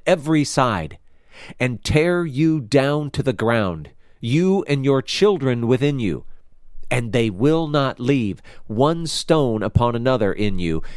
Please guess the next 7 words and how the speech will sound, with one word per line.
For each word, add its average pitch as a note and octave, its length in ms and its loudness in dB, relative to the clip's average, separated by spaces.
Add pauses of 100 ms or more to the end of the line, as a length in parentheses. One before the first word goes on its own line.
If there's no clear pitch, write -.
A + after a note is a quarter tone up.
(140)
because G#2+ 460 0
you B2 360 0
did A#2 400 -2
not A2 520 -2
know E2 680 -4 (360)
the G2+ 120 -2
time D2 640 -4